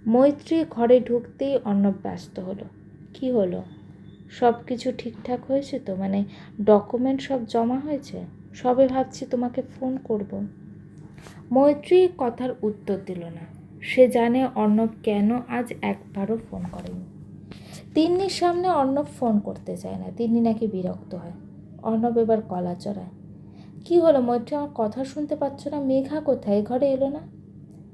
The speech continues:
মৈত্রীর গলায় অভিমান পরিষ্কার। "একবার তো ফোন করতে পারতে, এতগুলো টাকা নিয়ে বাসে করে গেলাম, তোমার চিন্তা হলো না?" "আরে চিন্তা তো হচ্ছে, কিন্তু ফোন করার ঠিক সুযোগ পেলাম না। দুজনে ভাত খেলাম, তিন্নির গল্পের শেষ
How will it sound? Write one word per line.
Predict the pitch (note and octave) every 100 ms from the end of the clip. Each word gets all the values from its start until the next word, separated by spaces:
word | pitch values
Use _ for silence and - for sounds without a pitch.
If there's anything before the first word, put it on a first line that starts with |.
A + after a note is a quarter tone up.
| - -
মৈত্রীর | A#3 A#3 A#3 B3+ B3
গলায় | A3+ A3 G#3
অভিমান | - G#3 G3+ A#3+ C4+ A3
পরিষ্কার। | F#3 F3 - - - - - - - - -
"একবার | B3+ D#4 D#4
তো | D#4
ফোন | - D4 D4
করতে | D4 C#4 A3
পারতে, | G3+ G3 -
এতগুলো | G#3+ G#3 A#3 B3 B3+
টাকা | A#3 A3 A#3+
নিয়ে | B3 B3
বাসে | A3+ G#3+ B3
করে | A#3+ A#3+
গেলাম, | A#3 A#3
তোমার | A#3 A#3+ A#3+
চিন্তা | - A3+ G#3 A3+
হলো | A3 A3+ A#3
না?" | B3 - - - - - - - - - - - - - -
"আরে | A3
চিন্তা | A3 A3+ G#3+ G#3 A3+
তো | A3+ A3
হচ্ছে, | F#3+ F#3+ - F3 F3 - - -
কিন্তু | B3+ C4
ফোন | C4 - B3 B3
করার | B3 B3 B3
ঠিক | C4+ C4
সুযোগ | - G3+ F#3+ F#3
পেলাম | F#3+ F3+ F3
না। | F3 F#3+ - - -
দুজনে | A3+ B3 C4 B3+
ভাত | A3 A3+ A3+ -
খেলাম, | A#3+ A#3 A3+
তিন্নির | A3 A3+ G#3+ A3
গল্পের | G#3+ G#3 G3+ G#3+ G#3
শেষ | - G3+ G3